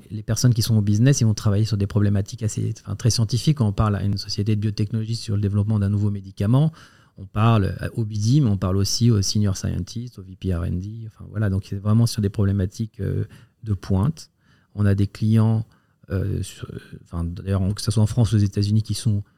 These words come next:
vraiment le top niveau de ce qui se fait dans le développement des thérapies, euh, génomiques. Donc, il faut en face, enfin, nous, nous, en face, on doit être capable de répondre. Euh, et voilà. Et la culture d'empre-, d'entreprise, encore une fois, c'est une culture,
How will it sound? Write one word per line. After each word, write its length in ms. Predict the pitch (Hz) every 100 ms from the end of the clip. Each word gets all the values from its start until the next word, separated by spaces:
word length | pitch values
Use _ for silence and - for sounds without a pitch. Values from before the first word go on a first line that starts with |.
| _ _ _ _ _ _
vraiment 220 | 101 110 110
le 140 | 98
top 380 | - - 127 -
niveau 500 | 123 117 107 117 117
de 120 | 107
ce 100 | 95
qui 140 | - 104
se 100 | -
fait 140 | 110
dans 100 | 101
le 60 | 95
développement 420 | 92 90 92 98
des 120 | 95
thérapies, 460 | 98 98 90 95 92
euh, 240 | 90 85
génomiques. 680 | 95 90 85 107 160 - _ _ _
Donc, 180 | 98 -
il 40 |
faut 140 | 101 95
en 80 | 92
face, 380 | - 120 - - -
enfin, 140 | 92 95
nous, 280 | 113 110 98
nous, 220 | 113 120
en 100 | 110
face, 260 | 107 123 107
on 40 |
doit 120 | 101 95
être 80 |
capable 360 | - 98 104 98
de 60 | 92
répondre. 520 | 95 - 110 143 135 _ _ _ _ _ _ 95
Euh, 100 | 95 -
et 220 | 107 107
voilà. 200 | 107 101 -
Et 40 |
la 100 | 110
culture 300 | 107 123 151
d'empre-, 320 | 143 131 139 -
d'entreprise, 560 | 127 117 131 - 165 -
encore 260 | 110 - 123
une 60 |
fois, 160 | - 143
c'est 120 | -
une 100 | 113
culture, 500 | - 110 - 127